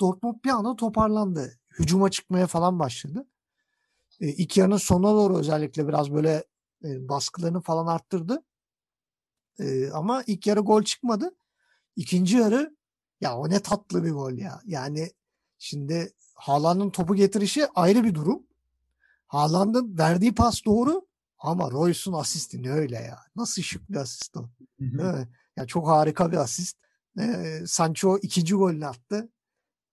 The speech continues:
Speaker 1: e, ligdeki. Yani Sancho evet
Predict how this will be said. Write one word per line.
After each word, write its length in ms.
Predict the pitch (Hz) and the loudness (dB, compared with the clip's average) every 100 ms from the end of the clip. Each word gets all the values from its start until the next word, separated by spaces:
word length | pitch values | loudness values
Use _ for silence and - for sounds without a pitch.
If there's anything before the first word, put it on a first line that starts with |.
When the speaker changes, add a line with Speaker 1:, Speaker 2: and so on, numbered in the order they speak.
| - | -10
Speaker 1:
e, 60 | 131 120 127 135 131 135 | -8 -6 -4 -4 -6 -8
ligdeki. 600 | 123 120 147 127 214 269 _ _ - | -12 -8 -6 -4 -4 -4 _ _ -12
Yani 160 | 135 123 | -10 -6
Sancho 680 | - 160 156 220 226 202 _ _ _ _ _ | -2 -2 -2 -2 -2 -4 _ _ _ _ _
evet 260 | 175 180 120 | -4 -4 -4